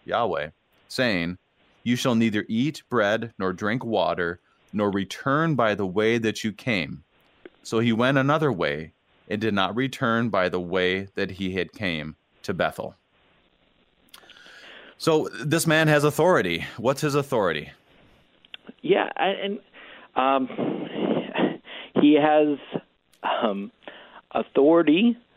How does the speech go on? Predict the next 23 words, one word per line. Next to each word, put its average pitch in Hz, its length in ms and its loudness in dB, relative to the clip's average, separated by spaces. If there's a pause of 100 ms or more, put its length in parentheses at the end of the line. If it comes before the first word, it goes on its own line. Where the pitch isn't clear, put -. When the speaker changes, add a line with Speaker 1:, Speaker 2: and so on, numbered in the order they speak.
(420)
Speaker 2:
uh, 113 280 2 (920)
but 117 240 2
he 131 140 6
is 117 160 4
using 123 560 4
it 120 300 4 (920)
so 143 160 4
wickedly, 120 1040 4 (440)
uh, 117 440 2 (220)
so, 135 540 4 (1080)
um, 101 460 -2 (180)
he, 143 380 6
he's 135 120 0
using 175 280 6
it 147 140 4
to 135 80 2
turn 139 380 2
everyone 120 500 4
away 107 440 4
from 113 120 -2
the 107 60 2
Lord 107 460 4
and 113 320 2